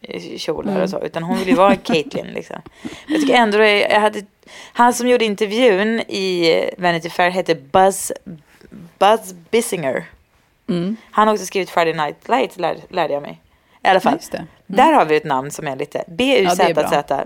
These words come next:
Speaker 1: Bissinger. Alltså, nu, det här
Speaker 2: Mm.
Speaker 1: snackar vi ett namn
Speaker 2: Mm.
Speaker 1: som liksom gör entré.
Speaker 2: Ja.
Speaker 1: Caitlyn Jenner, det är liksom... Ja. Det är inte mycket. Det är,
Speaker 2: Mm.
Speaker 1: vad är det, ja. Det är som att hon skulle heta Katrin Jernberg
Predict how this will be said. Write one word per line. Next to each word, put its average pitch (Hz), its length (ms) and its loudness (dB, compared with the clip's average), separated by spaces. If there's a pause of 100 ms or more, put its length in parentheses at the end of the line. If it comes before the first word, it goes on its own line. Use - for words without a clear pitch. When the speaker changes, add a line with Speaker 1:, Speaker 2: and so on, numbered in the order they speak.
(120)
Speaker 1:
Bissinger. 165 420 -8
Alltså, 180 400 0 (260)
nu, 214 240 -4
det 233 80 -2
här 226 60 -2
Speaker 2:
Mm. 247 120 -2
Speaker 1:
snackar 190 280 -4
vi 131 80 -4
ett 143 80 -8
namn 170 280 -6 (640)
Speaker 2:
Mm. 190 220 -6
Speaker 1:
som 175 280 0
liksom 160 540 -2 (320)
gör 175 380 4
entré. 170 520 -4 (680)
Speaker 2:
Ja. 113 140 -10 (600)
Speaker 1:
Caitlyn 196 600 -2
Jenner, 185 360 -2
det 185 100 -4
är 185 120 -2
liksom... 190 440 -8 (160)
Ja. 202 180 -6 (1200)
Det 254 100 0
är 254 40 2
inte 208 200 0
mycket. 175 340 -4
Det 196 100 2
är, 220 40 2
Speaker 2:
Mm. 254 120 -2
Speaker 1:
vad 226 100 2
är 233 180 4
det, 220 340 -2
ja. 226 340 0 (520)
Det 214 100 -2
är 214 60 0
som 214 120 -4
att 220 100 -2
hon 214 120 -4
skulle 214 180 -2
heta 202 180 0
Katrin 196 460 -2
Jernberg 156 720 2